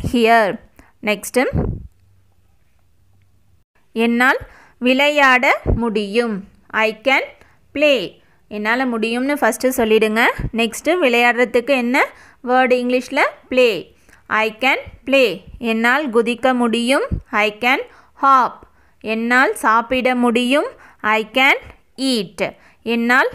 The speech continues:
உட்கார முடியும். I can sit. ஃபஸ்ட்டு என்னால முடியும்னு சொல்லிடுங்க. I can. நெக்ஸ்ட்டு உங்களால என்ன முடியும்? உட்கார முடியும் இல்லையா? உட்காருதல். அதுக்கு என்ன வேர்டு இங்கிலீஷ்ல? Sit. I can sit.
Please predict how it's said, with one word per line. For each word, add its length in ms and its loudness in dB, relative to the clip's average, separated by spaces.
உட்கார 580 0
முடியும். 480 0
I 340 -2
can 180 2
sit. 460 -2
ஃபஸ்ட்டு 580 -2
என்னால 340 -2
முடியும்னு 540 -2
சொல்லிடுங்க. 520 0
I 280 -2
can. 220 0
நெக்ஸ்ட்டு 300 -4
உங்களால 280 2
என்ன 240 2
முடியும்? 420 2
உட்கார 440 0
முடியும் 320 0
இல்லையா? 380 2
உட்காருதல். 760 2
அதுக்கு 320 0
என்ன 200 0
வேர்டு 340 2
இங்கிலீஷ்ல? 440 0
Sit. 380 0
I 340 0
can 160 2
sit. 440 0